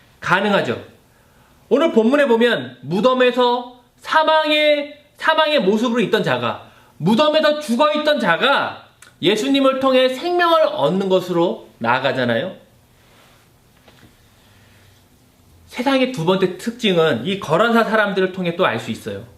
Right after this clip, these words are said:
십육 절에 보면 거라사인들은 두 가지 소식을 들어요. 첫 번째 뭐냐? 자신들의 이익을 창출하던 돼지가 죽었다는 소식. 두 번째는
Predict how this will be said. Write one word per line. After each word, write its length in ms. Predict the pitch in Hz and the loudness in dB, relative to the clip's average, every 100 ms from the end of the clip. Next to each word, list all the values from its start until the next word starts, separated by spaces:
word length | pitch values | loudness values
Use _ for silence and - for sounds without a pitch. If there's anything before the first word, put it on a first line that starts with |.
| _ - - _ _ _ _ - _ _ - _ | _ -20 -20 _ _ _ _ -20 _ _ -20 _
십육 340 | - 277 302 | -8 -2 0
절에 180 | 294 269 | 2 2
보면 460 | 208 180 226 120 - | 2 2 0 -2 -6
거라사인들은 800 | 143 196 214 202 151 156 160 - | -2 0 0 -2 -2 -2 -2 -4
두 180 | - 170 | -6 0
가지 220 | 247 226 | 0 0
소식을 360 | 214 190 180 156 | -4 -2 -2 0
들어요. 400 | 117 110 95 - _ _ _ _ _ | -2 -4 -6 -16 _ _ _ _ _
첫 160 | - 233 | -10 -2
번째 240 | 294 311 | 0 2
뭐냐? 480 | 214 160 196 143 - - _ _ _ _ _ | 0 0 0 -2 -6 -14 _ _ _ _ _
자신들의 540 | - 185 262 277 269 | -6 -2 0 2 0
이익을 400 | 170 226 254 262 | 2 2 2 0
창출하던 560 | 262 254 247 247 226 214 | -2 -4 0 0 0 -2
돼지가 760 | 151 151 196 202 226 - - - _ _ _ | -2 -2 0 0 -2 -4 -12 -20 _ _ _
죽었다는 420 | - 180 190 165 | -2 0 2 -2
소식. 480 | 151 - 226 - - _ _ _ _ _ | -4 -6 -8 -10 -20 _ _ _ _ _
두 120 | 180 | 0
번째는 720 | 269 294 277 226 180 - - | 2 2 0 0 0 -4 -14